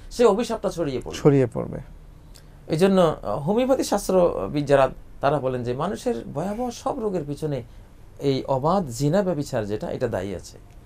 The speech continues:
Speaker 1: এটা বাস্তব।
Speaker 2: আচ্ছা, আচ্ছা।
Speaker 1: এটা, এটা বাস্তব।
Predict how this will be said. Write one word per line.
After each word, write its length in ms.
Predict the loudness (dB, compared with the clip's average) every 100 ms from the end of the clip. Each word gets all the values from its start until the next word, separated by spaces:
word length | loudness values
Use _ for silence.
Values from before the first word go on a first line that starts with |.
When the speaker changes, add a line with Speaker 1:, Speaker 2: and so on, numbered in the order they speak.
| -20 -18
Speaker 1:
এটা 100 | -6
বাস্তব। 340 | -2 -2 -2 -6 -6 -20 -20 -20 -20 -8
Speaker 2:
আচ্ছা, 300 | -6 -6 -8
আচ্ছা। 260 | -14 -12 -4
Speaker 1:
এটা, 140 | -2
এটা 220 | -2 0 2
বাস্তব। 360 | 0 -2 -6